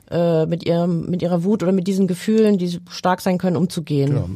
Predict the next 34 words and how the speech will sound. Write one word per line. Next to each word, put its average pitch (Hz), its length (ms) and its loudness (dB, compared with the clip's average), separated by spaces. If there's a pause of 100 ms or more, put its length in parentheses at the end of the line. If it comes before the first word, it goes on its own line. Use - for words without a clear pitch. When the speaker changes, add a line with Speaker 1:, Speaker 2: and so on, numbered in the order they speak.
Speaker 2:
also 107 220 -2
frustrationstolerant 107 1200 -2
werden 107 240 -2
ist 110 160 -6
das 104 80 2
Speaker 1:
Mhm. 101 60 6
Speaker 2:
Zauberwort, 117 540 4
ne? 113 140 4
Kinder 117 260 2
müssen 113 300 4
lernen, 110 460 6
mit 110 180 4
Frustrationen, 107 760 0
Zurückweisungen, 113 880 0
also 104 260 2
jetzt 98 260 -2
gibt's - 260 -10
keine 104 320 4
Schokolade 104 540 0
beispielsweise 98 760 0 (440)
oder 104 140 0
ich 107 100 -4
kann 104 140 2
das 95 140 2
jetzt 101 160 -2
nicht 98 140 -2
kaufen 104 440 2
oder 98 240 2
was 101 160 2
auch 95 120 -2
immer, 104 160 4
ist 98 120 -4
ja 92 80 -2
vielfältig, 104 680 0